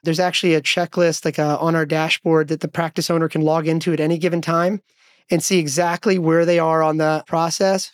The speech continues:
who's responsible for what next. Yeah, so I don't wanna, I would be wary of anybody that says migration is easy, but we make it really simple.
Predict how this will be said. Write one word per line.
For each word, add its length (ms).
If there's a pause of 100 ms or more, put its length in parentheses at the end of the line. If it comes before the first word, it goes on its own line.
who's 300
responsible 560
for 120
what 240
next. 500 (640)
Yeah, 240
so 160
I 80
don't 140
wanna, 460 (680)
I 200
would 220
be 200
wary 500
of 100
anybody 380
that 100
says 240
migration 540
is 120
easy, 380
but 340
we 160
make 220
it 140
really 380
simple. 560